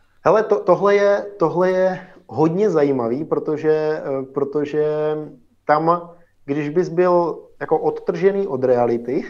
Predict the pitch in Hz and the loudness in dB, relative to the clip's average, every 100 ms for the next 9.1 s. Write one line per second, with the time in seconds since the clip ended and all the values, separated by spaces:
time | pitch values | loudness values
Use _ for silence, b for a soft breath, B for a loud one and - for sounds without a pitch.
0 | 143 139 147 143 143 156 143 151 147 170 | -6 -4 -2 -2 -2 -2 0 0 0 -2
1 | 180 185 170 135 127 120 113 - 143 - | -4 -6 -6 -4 -4 -8 -10 -6 -6 -6
2 | B B B 143 160 170 185 151 156 175 | B B B -2 0 0 0 0 -2 -2
3 | 156 151 156 160 170 - 160 151 170 165 | 0 2 2 0 -2 -4 -4 2 4 4
4 | 165 160 151 117 95 98 104 120 160 143 | 0 -2 -4 -4 -6 -6 -6 -6 -6 -6
5 | 151 147 156 156 - - 151 - - - | 0 4 4 4 -4 -16 -20 -20 -20 -12
6 | 170 160 165 165 185 156 185 - 170 170 | -6 -4 -6 -6 2 2 2 -2 -6 -4
7 | 131 110 101 - _ b b b b b | -2 -4 -12 -14 _ b b b b b
8 | b - 175 214 247 220 170 175 - 214 | b 2 4 6 4 6 4 2 4 4
9 | 208 | 6